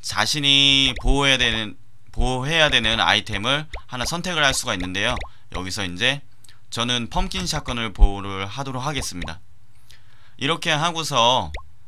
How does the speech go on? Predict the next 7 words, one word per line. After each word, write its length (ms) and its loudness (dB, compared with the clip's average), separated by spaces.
합성하기 580 0
버튼을 400 0
눌러주시면 800 -2
합성이 760 -2
완료가 640 -2
되는 300 -6
겁니다. 380 -10